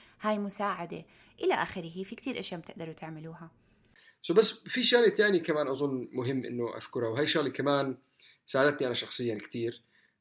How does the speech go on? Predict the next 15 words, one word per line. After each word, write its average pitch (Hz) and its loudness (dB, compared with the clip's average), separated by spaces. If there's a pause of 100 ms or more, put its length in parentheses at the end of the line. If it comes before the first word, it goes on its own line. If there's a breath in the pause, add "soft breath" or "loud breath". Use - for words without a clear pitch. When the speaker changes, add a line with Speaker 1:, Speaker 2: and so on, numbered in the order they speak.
(140)
Speaker 2:
آه، 117 0
وانتبهت 131 0
لها، 180 6
الحمد 156 2
لله 143 4
انتبهت 120 -6
لها 123 0
بكير. 110 -8 (480)
بس 127 -2
بأول 180 8
أيام 143 4
ال-، 120 -6 (160)
الحجر 120 -4
المنزلي 117 -4
كان، 120 -4